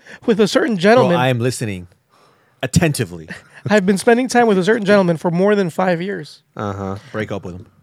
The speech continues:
Speaker 1: <laughs> I'm in love with him.
Speaker 2: Yeah, definitely break up with him.
Speaker 1: We dated at first, but then became friends with benefits.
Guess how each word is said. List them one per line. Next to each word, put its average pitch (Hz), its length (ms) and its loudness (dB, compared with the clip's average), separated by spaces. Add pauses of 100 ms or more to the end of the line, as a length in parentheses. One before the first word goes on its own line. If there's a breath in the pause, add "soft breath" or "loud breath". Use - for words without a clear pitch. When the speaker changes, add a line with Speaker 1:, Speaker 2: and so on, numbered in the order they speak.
(100)
Speaker 1:
<laughs> - 380 -10
I'm 214 180 4
in 214 160 4
love 202 200 4
with 175 100 2
him. 151 220 -4 (160)
Speaker 2:
Yeah, 95 180 -8 (120)
definitely 90 280 -18
break 73 220 -20
up - 100 -20
with - 100 -20
him. - 60 -20 (240 soft breath)
Speaker 1:
We 196 140 0
dated 277 300 4
at 269 100 4
first, 190 340 0
but 220 80 -6
then 233 140 4
became 247 260 -2
friends 185 220 0
with 185 100 -2
benefits. 240 480 -6